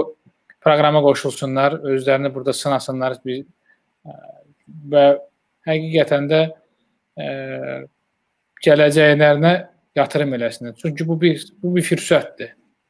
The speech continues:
Çox gözəl bir fürsətdir. Və, e, başda, e, lead sən olaraq, yəni komanda rəhbəri sən olaraq, e, mütləq şəkildə hər birini, hər bir tələbəmizi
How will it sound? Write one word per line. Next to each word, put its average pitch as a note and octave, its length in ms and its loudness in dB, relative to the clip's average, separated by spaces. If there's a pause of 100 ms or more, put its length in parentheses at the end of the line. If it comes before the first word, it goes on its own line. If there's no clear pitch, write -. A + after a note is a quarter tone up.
(140)
Çox - 180 -12
gözəl E3+ 280 2
bir C#3 120 -2
fürsətdir. - 600 -14 (720)
Və, D3+ 200 2 (600)
e, C3+ 320 -10 (300)
başda, D#3+ 360 2 (360)
e, C#3+ 160 -6
lead D#3+ 240 -2
sən D#3 240 -2
olaraq, C3 380 2
yəni A#2 200 -10
komanda C3+ 380 -6
rəhbəri B2 380 -6
sən C#3 180 -8
olaraq, B2+ 360 -2 (540)
e, C2 120 -12 (2500)
mütləq E3+ 400 2
şəkildə D3+ 460 2 (880)
hər D#3 220 2
birini, C3+ 340 0 (160)
hər D3 200 2
bir D3 200 -2 (240)
tələbəmizi C3+ 540 0